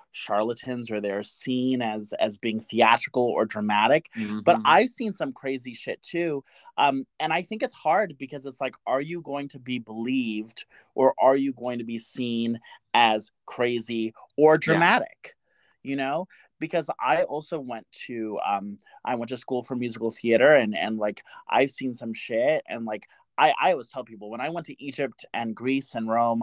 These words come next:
Speaker 1: I had some crazy supernatural, uh, experiences. Um, but I, I feel like there was this stigma of,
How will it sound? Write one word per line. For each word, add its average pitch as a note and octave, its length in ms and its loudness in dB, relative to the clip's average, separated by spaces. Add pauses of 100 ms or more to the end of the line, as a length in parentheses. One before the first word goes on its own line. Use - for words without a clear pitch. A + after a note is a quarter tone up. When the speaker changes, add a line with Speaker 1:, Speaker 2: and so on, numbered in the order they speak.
(120)
Speaker 1:
I A2+ 120 2
had C3 120 0
some G#2+ 200 -16
crazy C#3+ 920 0 (280)
supernatural, C3+ 960 0 (100)
uh, G#2 80 -8 (300)
experiences. E3+ 1080 -2 (380)
Um, B2 360 6 (280)
but C#3 120 4
I, C3 240 0
I A#2+ 160 -6 (120)
feel C3+ 160 -4
like C3 240 -4
there A#2+ 160 -8
was A2+ 540 -4 (200)
this A#2+ 300 -12
stigma A#2 580 -6
of, A2+ 340 0